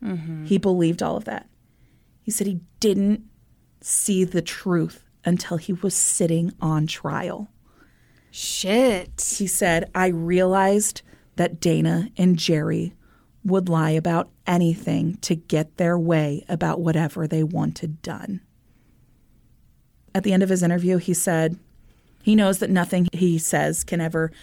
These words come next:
Speaker 2: make amends for his crimes,
Speaker 1: Mm-hmm.
Speaker 2: but he hopes that his willingness to be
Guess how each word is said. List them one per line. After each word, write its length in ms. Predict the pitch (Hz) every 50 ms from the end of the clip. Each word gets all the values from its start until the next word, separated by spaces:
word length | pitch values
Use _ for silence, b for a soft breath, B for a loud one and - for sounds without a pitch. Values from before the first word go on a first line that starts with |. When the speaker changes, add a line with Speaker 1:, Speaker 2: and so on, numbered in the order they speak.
| B B B
Speaker 2:
make 280 | - 185 185 185 185 190
amends 560 | 190 180 175 170 156 156 160 165 180 - -
for 100 | - 165
his 220 | 156 170 170 -
crimes, 580 | - - - 175 165 156 156 160 170 180 - - B B B B B
Speaker 1:
Mm-hmm. 160 | 214 185 190
Speaker 2:
but 100 | 190 196
he 60 | 202
hopes 320 | 180 - 185 185 185 -
that 100 | - 226
his 200 | 185 196 190 180
willingness 580 | 175 170 170 170 175 185 190 190 190 190 190 -
to 80 | - 190
be 160 | 190 190